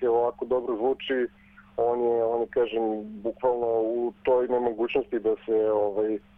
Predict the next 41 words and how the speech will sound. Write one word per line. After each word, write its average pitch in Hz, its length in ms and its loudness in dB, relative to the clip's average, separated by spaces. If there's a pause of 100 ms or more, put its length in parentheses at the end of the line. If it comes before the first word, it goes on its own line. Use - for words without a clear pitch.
(340)
suprotstavi 123 640 0
tako, 120 360 0
tako 123 320 0
nadmoćnom 120 540 0
neprijatelju 117 560 -2
na 117 100 2
drugi 123 280 -2
način, 120 460 -2
da 117 100 -2
se 110 160 -20
spase 120 440 -2 (440)
ljudski 120 360 -2
život, 113 420 0
ovaj, 107 320 2
on 113 200 2
je, 113 140 2
on 117 160 0
je 117 100 2
uradio 113 420 0 (160)
ono 110 200 0
jedino 113 380 0
što - 160 -4
je 107 60 0
mogao, 110 360 0
to 113 260 2
je 113 100 4 (120)
svoj 113 260 2
život 110 380 0
izložio 110 500 0
da 104 140 0
bi 101 280 -4 (380)
neko 107 320 -2
drugi 104 340 -2
ostao 104 320 0
na 101 100 0
zemlji, 101 280 0
ne 98 100 0
bi 98 120 -2
poleteo 98 600 0
u 95 180 -2
sasvim - 280 -4